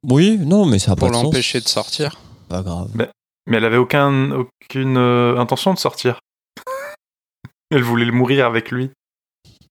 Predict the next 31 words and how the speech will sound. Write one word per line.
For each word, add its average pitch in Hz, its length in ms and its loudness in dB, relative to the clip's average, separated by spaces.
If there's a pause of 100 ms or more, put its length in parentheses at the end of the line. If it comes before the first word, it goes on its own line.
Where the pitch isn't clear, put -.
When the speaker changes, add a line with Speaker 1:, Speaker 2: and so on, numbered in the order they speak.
Speaker 2:
Hmm. 110 100 -12 (460)
Speaker 1:
Peut-être. 127 480 0 (160)
Speaker 3:
Elle 110 80 0
voulait 113 160 2
l'empêcher 120 320 2
de - 40 -6
sortir - 420 -6 (160)
pour, - 100 -8 (280)
pour 117 120 -4
Speaker 1:
Peut-être. 117 80 4
Speaker 3:
mourir 117 180 2
avec 110 260 0
lui, 120 160 -6
enfin, 104 260 -2
pour, - 280 -6
pour - 160 -4
qu'il - 160 -2
meure 110 140 2
dans 110 100 0
l'explosion. 110 420 -2 (400)
Donc - 140 -4
elle 101 80 0
serait, - 160 -4
elle 101 80 0
aurait 98 160 2
jamais 104 220 0
tenté 104 220 -2
de - 60 -8
sortir. - 360 -8 (520)
Speaker 2:
Ouais, 98 280 -2
bon. 85 180 -10